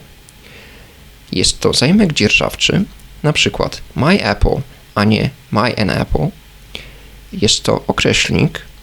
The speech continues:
na przykład this apple, a nie this the apple. Oraz są to nazwy własne lub imiona, na przykład Poland, a nie the Poland, albo Małgosia,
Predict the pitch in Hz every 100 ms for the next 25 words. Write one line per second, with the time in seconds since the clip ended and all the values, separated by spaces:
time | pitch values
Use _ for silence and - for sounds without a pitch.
0 | - - 113 - 123 120 131 - 120 175
1 | - - 104 - - - - - - 101
2 | 117 - - 143 135 - - - - -
3 | 175 - - - - - - - - -
4 | 202 - - - 131 135 135 160 147 110
5 | 113 117 - 117 - - - - - 135
6 | 104 80 - - - 208 - - - -
7 | - - - 214 117 65 - - - 101
8 | 95 139 - - 156 - 71 64 - -
9 | - - - - - - 98 - 143 143
10 | 160 - 196 -